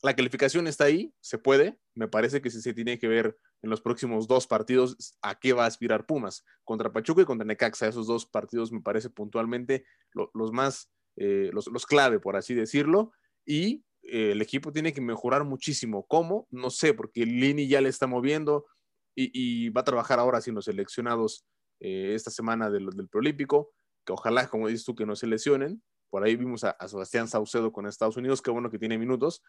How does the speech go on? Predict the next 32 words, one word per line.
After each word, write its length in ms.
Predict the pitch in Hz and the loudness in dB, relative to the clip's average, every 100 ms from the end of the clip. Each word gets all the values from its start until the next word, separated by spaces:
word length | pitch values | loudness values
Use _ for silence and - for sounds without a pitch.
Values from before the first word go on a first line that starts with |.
| _ _ | _ _
eh, 200 | - 92 | -12 -8
le 100 | 98 | -4
hacen 260 | 98 117 110 | -4 -6 -2
falta, 420 | 117 110 147 180 _ _ _ _ | 0 2 -2 -2 _ _ _ _
porque, 480 | 98 101 202 196 - | -6 -4 -6 -8 -8
porque 220 | 101 - | -12 -8
Pumas 300 | 113 123 123 | -4 -4 -4
también 200 | 104 110 | -4 -4
le 60 | 104 | -2
puede 180 | 104 | -2
venir 200 | 98 104 | -2 -2
bien. 240 | 127 135 113 _ _ _ | 0 0 0 _ _ _
Entonces, 500 | - 107 131 151 135 107 - | -6 -4 -2 -2 -4 -6 -2
vienen, 640 | 147 180 175 147 123 117 | 2 4 2 0 -6 -2
vienen 240 | 151 165 170 | 0 2 0
un 100 | 156 | 0
par 180 | 175 | 2
de 100 | 165 | 2
semanas 420 | 143 135 147 135 - | 0 -2 0 0 -2
clave, 420 | 147 139 147 214 - _ _ _ _ _ - | 2 2 2 -4 -12 _ _ _ _ _ -6
por 120 | 127 | -4
no 140 | 120 | 0
tres, 260 | 135 143 160 | 4 4 2
porque 260 | 117 110 | -4 -6
esta 140 | 113 - | -6 -6
semana 380 | 117 113 104 104 | -4 -2 -4 -6
no 440 | 98 98 90 117 | -14 -12 -8 -8
cuenta 300 | 123 123 110 | -4 -4 -4
por 140 | - 98 | -8 -6
ser 180 | 117 107 | -6 -6
fecha 180 | - | -6
fifa, 380 | 113 131 151 202 | -2 0 0 -2